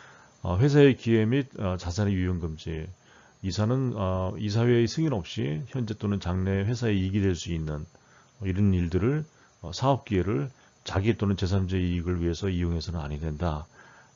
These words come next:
아, 이 경우 이사회의 승인은 삼 분의 이, 이제 특별 결의라고 볼 수 있는데요.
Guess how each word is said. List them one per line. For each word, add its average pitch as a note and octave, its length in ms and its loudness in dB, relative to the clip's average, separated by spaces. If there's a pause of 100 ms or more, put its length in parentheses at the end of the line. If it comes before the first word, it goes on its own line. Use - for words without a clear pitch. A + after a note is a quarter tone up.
아, E2 200 -2
이 G2+ 120 4
경우 C#3 400 6
이사회의 B2+ 640 6
승인은 C3 460 0
삼 D3 260 -4
분의 D3 300 2
이, B2+ 400 0 (400)
이제 G2 220 2
특별 E3 340 4
결의라고 G2 480 2
볼 F2+ 160 -4
수 E2 140 -6
있는데요. F2 560 -4